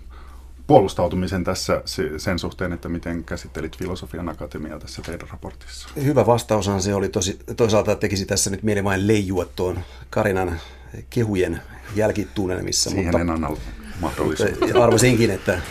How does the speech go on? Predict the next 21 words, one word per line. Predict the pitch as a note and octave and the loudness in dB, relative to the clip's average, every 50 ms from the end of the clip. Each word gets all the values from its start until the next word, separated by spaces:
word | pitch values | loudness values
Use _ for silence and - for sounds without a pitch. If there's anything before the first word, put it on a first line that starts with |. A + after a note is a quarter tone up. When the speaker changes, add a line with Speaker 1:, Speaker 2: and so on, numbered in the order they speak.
| - - - A#2 B2 - - - - - - | 2 4 6 6 6 6 4 0 -2 0 2
Speaker 2:
riistät | A2+ A2+ B2 A#2+ G#2+ - A#2+ G#2+ - | 4 4 6 4 4 4 4 2 4
sen | - A#2 A2 | 4 6 6
mahdollisuuden, | G#2+ G#2+ G#2+ G2 F#2+ G2+ F2+ G2 F#2+ F#2 F#2 F#2 | 6 6 4 4 2 2 0 0 0 0 2 2
joten | F#2 F#2 - F#2 F2 - - - - - - - - - - - - - - - - - - - - | 0 0 0 -2 -4 -4 -8 -14 -18 -18 -16 -16 -16 -16 -16 -16 -16 -18 -18 -18 -20 -20 -20 -6 -2
yritän | A2+ A2 G#2+ G2 G2 G2 | 0 2 2 4 4 4
jatkaa | G2+ G2 F2+ - - G2 F2 | 2 2 0 2 2 0 2
tätä, | - F#2+ - - G2 E2+ D#2+ - - - | 2 2 2 2 2 0 0 -6 -10 -4
ää, | - G2 F2+ | -2 -2 0
kriittistä | - A2 G#2 F2+ F#2+ F2 - - | 2 2 0 0 -2 -4 -6 -6
keskustelua. | - - G2 - - - - - - F#2 F#2 F#2 F#2 E2+ - - - - - - - - - - - - | -2 0 0 0 0 -4 -8 -4 0 2 4 4 4 4 2 -6 -16 -20 -20 -20 -20 -20 -20 -14 -2 2
Olen | A2+ A2+ A#2 A2 G#2 - - | 4 4 6 4 2 -2 0
Karoliina | - A#2+ C3 C3+ B2+ B2 A#2+ A#2+ | 2 4 6 6 6 6 6 6
Jaren-, | A#2 B2+ B2 B2 B2 B2 - | 8 8 8 8 6 4 4
Jarengon | B2+ C3 C3+ C#3 C3+ B2+ B2 A#2 | 4 4 4 4 4 4 4 4
kanssa | B2 A#2 A2+ A#2+ A#2 | 4 4 4 4 4
ihan | A2+ A2+ | 4 6
täsmälleen | G#2 A#2 A#2 G#2+ A#2+ A2+ G#2+ G#2+ G#2 G2 | 6 6 4 4 4 4 4 4 2 2
samaa | A2 G#2+ G2+ G#2+ G2+ | 2 2 4 2 2
mieltä | G2 G2 G2+ G2 G2+ | 2 0 0 0 0
siitä, | G2 G#2 G#2+ G#2 G2+ - F#2+ F#2 | 0 2 2 0 0 0 -4 -6
että, | F#2 - - G2 F#2 - | -6 -2 -2 -2 -2 -2